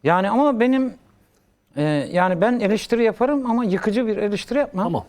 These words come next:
Speaker 2: eyvallah.
Speaker 1: E, ama, e, teklifi de yaparım. Yani sadece tenkit değil. Ben o, onu, şunu söylüyorum.
Speaker 2: Hı hı.
Speaker 1: Yani bunu herkes bilir. Tayyip Bey de bilir, bakanları da bilir.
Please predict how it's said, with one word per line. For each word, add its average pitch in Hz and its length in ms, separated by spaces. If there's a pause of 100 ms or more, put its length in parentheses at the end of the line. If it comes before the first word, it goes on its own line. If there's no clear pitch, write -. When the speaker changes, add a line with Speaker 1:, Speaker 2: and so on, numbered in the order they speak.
(260)
Speaker 2:
eyvallah. - 220
Speaker 1:
E, 156 220
ama, 226 380 (720)
e, 190 80
teklifi 180 420
de 311 40
yaparım. 143 340
Yani 131 120
sadece 180 340
tenkit 233 340
değil. 277 220 (500)
Ben 160 80
o, 233 300
onu, 226 300
şunu 226 220
söylüyorum. 247 460 (140)
Speaker 2:
Hı 92 60
hı. 98 200 (260)
Speaker 1:
Yani 160 240
bunu 254 160
herkes 294 340
bilir. 123 140
Tayyip 196 340
Bey 233 140
de 247 80
bilir, 233 340
bakanları 190 480
da 226 100
bilir. 240 280